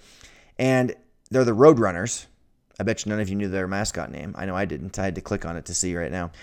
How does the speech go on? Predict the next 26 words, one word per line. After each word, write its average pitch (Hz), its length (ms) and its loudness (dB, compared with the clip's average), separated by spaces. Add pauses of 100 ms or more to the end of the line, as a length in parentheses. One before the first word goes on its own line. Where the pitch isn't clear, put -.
(160)
The 90 60 -4
Roadrunners. 107 580 8 (460)
So 131 160 10
they've 175 240 12
played 131 520 8 (140)
zero 170 420 10
ranked 139 380 6
teams. 104 560 -4 (500)
Not, 180 200 4 (100)
they're 107 380 0
ten - 180 6
and 151 120 2
oh, 95 100 0
so 104 60 -4
they 139 60 6
haven't 190 160 6
even 147 140 2
played 151 260 4
a 143 40 6
ranked 120 260 2
team 85 240 -6
yet. 82 180 -6 (1400)
Um, 120 460 4
they've 143 220 8
played 139 580 10 (640)
Lamar. 120 1040 6